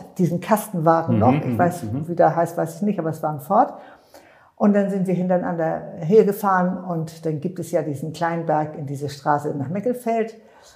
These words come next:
Speaker 1: Und wir waren unten und dann ist das sofort stehen geblieben. Und das, man hatte uns gesagt,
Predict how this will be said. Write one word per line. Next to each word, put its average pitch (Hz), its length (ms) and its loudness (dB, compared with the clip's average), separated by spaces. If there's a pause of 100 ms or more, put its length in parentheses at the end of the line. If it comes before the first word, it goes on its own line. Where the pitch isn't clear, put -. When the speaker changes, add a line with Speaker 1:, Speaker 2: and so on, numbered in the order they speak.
(220)
Speaker 1:
Und 170 200 0
wir 170 140 6
waren 143 220 -2
unten 208 480 -4
und 156 180 -6
dann 151 160 -10
ist - 160 -12
das 160 240 -4
sofort - 520 -2
stehen 180 480 2
geblieben. 135 520 -6
Und 151 160 -12
das, - 300 -14
man 160 180 -4
hatte 170 220 -2
uns 170 200 -10
gesagt, 160 500 2